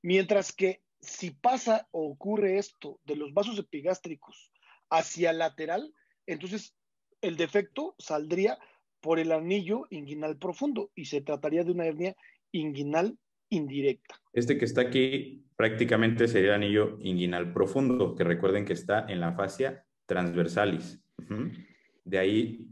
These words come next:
Speaker 2: es donde emergen las hernias indirectas. Ujú. Y a lo mejor el nombre de directo o indirecto causa un poco de ruido porque dirías, "Oye, pues directo está saliendo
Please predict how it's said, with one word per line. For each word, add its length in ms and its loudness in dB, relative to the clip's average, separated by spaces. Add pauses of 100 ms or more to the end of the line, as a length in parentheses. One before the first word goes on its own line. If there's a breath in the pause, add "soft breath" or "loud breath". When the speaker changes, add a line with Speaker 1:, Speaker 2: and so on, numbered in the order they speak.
(120)
Speaker 2:
es 160 -2
donde 520 -2
emergen 920 0 (240)
las 240 0
hernias 540 2 (300)
indirectas. 840 2 (100)
Ujú. 320 -10 (480 soft breath)
Y 140 0
a 40 8
lo 80 6
mejor 200 4
el 40 4
nombre 380 2
de 80 8
directo 360 6
o 80 6
indirecto 380 2
causa 220 0
un 80 -4
poco 260 0
de 160 2
ruido 300 2
porque 180 -4
dirías, 400 -2
"Oye, 260 0
pues 160 -6
directo 240 -4
está 120 -8
saliendo 600 -2